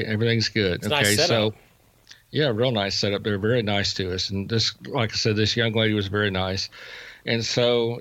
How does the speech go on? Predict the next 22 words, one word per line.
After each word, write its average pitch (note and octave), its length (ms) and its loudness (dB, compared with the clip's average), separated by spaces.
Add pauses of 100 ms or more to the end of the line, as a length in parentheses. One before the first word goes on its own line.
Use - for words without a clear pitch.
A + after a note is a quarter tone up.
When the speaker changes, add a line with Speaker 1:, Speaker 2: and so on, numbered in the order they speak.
Speaker 1:
she - 180 -4
said, B2 300 -2
"You A#2+ 80 -6
know, C3+ 140 0
I'm B2 160 0
gl-, C3 120 -4
I'm B2 180 -2
glad C3+ 280 0
to C3 60 -2
see - 160 0
you B2+ 100 2
got A#2+ 180 0
a A2 60 -4
good A#2 200 -4
crowd A2 360 0
here." G#2+ 260 0
We G3 120 -2
probably F#3+ 400 -2
had, D3 400 2
I B2+ 80 0
mean, A#2 380 0 (200)
honestly, A#2 840 0